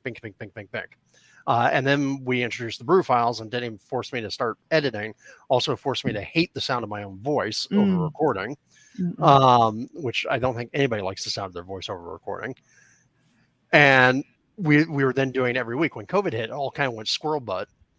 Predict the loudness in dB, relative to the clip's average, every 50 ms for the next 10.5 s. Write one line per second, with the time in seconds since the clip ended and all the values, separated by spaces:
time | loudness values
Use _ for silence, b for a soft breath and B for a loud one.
0 | _ _ _ _ _ _ _ _ -6 -4 0 2 2 2 2 2 0 0 0 -2
1 | -4 -6 -10 -10 -6 -2 0 2 2 2 0 -2 -4 -6 -6 -8 -6 -6 -2 -2
2 | -2 -2 -4 -12 -14 -12 -8 -8 -8 -8 -8 -8 -8 -6 -4 -6 -6 -6 -8 -10
3 | -8 -6 -6 -8 -8 -10 -14 _ -8 -8 -6 -6 -8 -8 -10 -10 -6 -8 -8 -8
4 | -8 -10 -6 -4 -4 -4 -4 -8 _ b b b b b b -4 -2 -2 2 2
5 | 2 2 2 -2 -4 -2 -2 0 0 -2 -4 -8 -12 -12 -8 -2 -2 0 0 0
6 | -2 -2 -2 -4 -4 -6 -6 -6 -6 -6 -10 -12 -12 -10 -8 -8 -4 -2 0 0
7 | 0 -2 -4 -8 -10 -10 -12 -14 -18 -18 _ _ _ _ _ _ _ _ _ _
8 | 4 4 4 4 2 -4 -4 -4 -2 0 -2 -2 -2 -6 -8 -8 -6 -6 -6 -6
9 | -6 -8 -8 -8 -8 -4 -2 0 0 0 -2 -4 -6 -8 -8 -8 -8 -8 -8 -8
10 | -6 -2 -2 -4 -4 -4 -6 -6 -6 -8